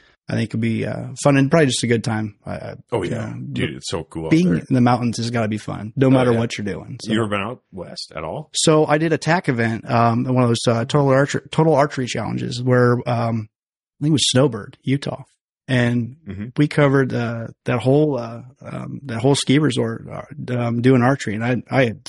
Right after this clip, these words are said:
Speaker 1: thoroughly enjoyed it. It was, it was awesome.
Speaker 2: Yeah, it's cool.
Speaker 1: But
Speaker 2: Uh, I mean, that, yeah, that, how, so it's all over a ski resort?
Speaker 1: Yeah,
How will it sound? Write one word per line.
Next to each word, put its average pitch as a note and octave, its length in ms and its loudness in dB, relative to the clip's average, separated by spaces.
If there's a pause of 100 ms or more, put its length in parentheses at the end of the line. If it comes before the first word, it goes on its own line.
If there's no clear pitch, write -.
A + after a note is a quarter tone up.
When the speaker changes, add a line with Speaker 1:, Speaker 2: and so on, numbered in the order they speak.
(100)
Speaker 1:
thoroughly C#3 340 6
enjoyed A2 320 -8
it. A2+ 140 -14
It A2+ 120 -6
was, - 280 -8
it A#2+ 60 0
was A#2 120 2
awesome. A#2+ 460 2 (440)
Speaker 2:
Yeah, E2 280 -4 (100)
it's D2+ 160 -8
cool. D2+ 300 -6 (260)
Speaker 1:
But A#2 200 4
Speaker 2:
Uh, D#2 340 2 (260)
I E2+ 80 -2
mean, F#2+ 120 0
that, F#2 140 -2 (200)
yeah, E2 220 -8
that, - 200 -8 (360)
how, C#3 280 0 (1000)
so B2 100 -4
it's G#2+ 80 -2
all B2 140 4
over B2+ 140 -2
a F#2 40 0
ski - 200 -4
resort? E3+ 340 -6 (260)
Speaker 1:
Yeah, D#3 200 4